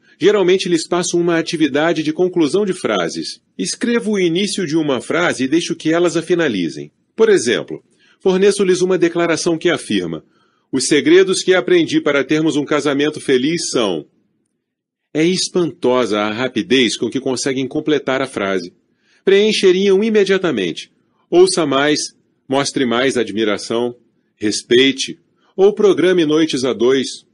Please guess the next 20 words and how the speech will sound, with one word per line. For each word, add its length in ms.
A 80
maioria 400
dos 160
clientes 600
se 80
surpreende 640
como 300
sabe 400
terminar 420
a 60
sentença. 580
Eles 240
apresentam 680
uma 200
sensação 480
renovada 760
de 100
confiança 720
e 80
competência 800